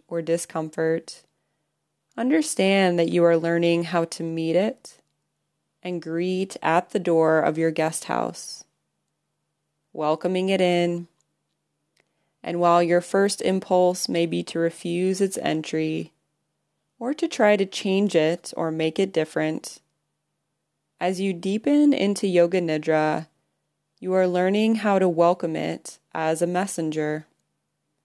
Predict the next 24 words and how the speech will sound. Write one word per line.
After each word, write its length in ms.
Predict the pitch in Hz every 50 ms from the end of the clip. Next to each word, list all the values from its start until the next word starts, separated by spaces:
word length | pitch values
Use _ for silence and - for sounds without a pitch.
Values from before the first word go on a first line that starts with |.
| _ _
sent 320 | - - - 165 165 160
from 240 | - - - 190 196
beyond, 720 | 190 196 190 175 165 160 160 160 156 156 160 160 - - - _ _ _ _ _ _ _ _ _ _ _ _ _ _ _ _ _ _ _ _
which 200 | - 208 208 -
is 160 | 226 226 208 - -
here 240 | 247 233 254 294 302
to 160 | - - 269
bring 260 | 214 208 190 190 185
you 380 | 185 185 190 185 185 185 190 - -
a 40 | -
message 920 | 185 180 175 185 202 - - 156 147 156 180 180 - - - - - _ _ _ _ _ _ _ _ _ _ _ _ _ _ _ _ _ _ _ _ -
and 180 | 180 185 196
to 140 | - - 190
reveal 640 | 180 185 185 175 165 180 185 185 185 185 185 180 175
your 220 | 170 160 165 160
very 440 | 156 156 - 170 165 165 175 196 214
presence, 960 | 220 - - - 160 156 156 156 156 147 139 - - - - - - - - _ _ _ _ _ _ _ _ _ _ _ _ _ _ _ _ _ _ _ _ _ _ _ _ _ _ _
an 160 | - 160 147 -
underlying 840 | - 160 165 180 180 180 185 185 185 180 180 185 185 185 190 196 196
peace 720 | 190 - - 190 185 180 180 180 185 - - - - - -
or 120 | - 160 -
equanimity 880 | 139 165 175 - 202 196 180 160 160 160 151 160 160 160 160 160 160
that 200 | 160 - - 165
is 160 | 175 180 175